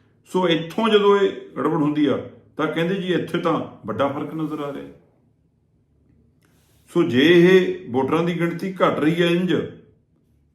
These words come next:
ਛਿਆਸੀ ਤੋਂ, ਮਤਲਬ ਕਿ ਘਟ ਕੇ ਅੱਠ ਕੁ ਤੇ ਰਹਿ ਗਈ ਤਾਂ, ਤਾਂ ਸੱਠ ਸੱਤਰ ਕਰੋੜ ਤਾਂ ਉਡਾ ਤੇ ਤੁਸੀਂ ਸਿੱਧੇ।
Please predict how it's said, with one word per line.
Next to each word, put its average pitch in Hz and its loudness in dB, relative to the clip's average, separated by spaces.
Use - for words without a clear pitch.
ਛਿਆਸੀ 139 0
ਤੋਂ, 175 -2
ਮਤਲਬ 147 -4
ਕਿ 170 -4
ਘਟ 170 -4
ਕੇ 165 -4
ਅੱਠ 135 -2
ਕੁ 180 -6
ਤੇ 170 -2
ਰਹਿ 170 -2
ਗਈ 185 -4
ਤਾਂ, 165 -6
ਤਾਂ 165 -4
ਸੱਠ 170 -2
ਸੱਤਰ 170 -6
ਕਰੋੜ 175 -4
ਤਾਂ 185 0
ਉਡਾ 190 4
ਤੇ 220 0
ਤੁਸੀਂ 202 -6
ਸਿੱਧੇ। 196 -6